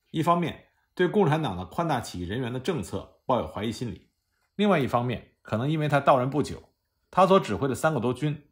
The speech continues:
都不是他组建培养的部队，各级指挥官都没有他亲信和可靠的人，他发动起义怕遭到下级官兵的反对，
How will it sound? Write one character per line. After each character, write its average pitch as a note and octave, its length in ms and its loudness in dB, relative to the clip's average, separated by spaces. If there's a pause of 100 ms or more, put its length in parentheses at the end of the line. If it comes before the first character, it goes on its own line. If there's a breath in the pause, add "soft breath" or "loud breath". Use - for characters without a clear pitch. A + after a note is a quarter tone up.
都 F#3 140 2
不 D#3+ 100 2
是 A#2+ 80 0
他 C3+ 140 4
组 D2+ 220 -8
建 A2+ 380 -4
培 - 80 -4
养 A#2 120 0
的 C#2 60 -10
部 F2+ 120 -10
队， - 260 -8 (520)
各 G#3+ 140 8
级 G3 80 4
指 D#3 140 0
挥 B2+ 140 -2
官 D3+ 400 2
都 E3+ 100 -2
没 F3 80 0
有 B2 80 0
他 B2 100 0
亲 F#3 280 -2
信 D3 180 -2
和 B2+ 80 -4
可 - 160 -10
靠 A#2 220 0
的 E2+ 60 -8
人， - 120 -18 (720 soft breath)
他 G3+ 160 8
发 A3 140 8
动 G3+ 120 4
起 F#2+ 200 -8
义 - 340 -4
怕 D3 140 2
遭 D#3 160 6
到 D3 120 2
下 C3 240 2
级 A2+ 120 -2
官 C#3+ 180 0
兵 D3 100 -2
的 C3+ 60 -4
反 - 220 -10
对， - 320 -8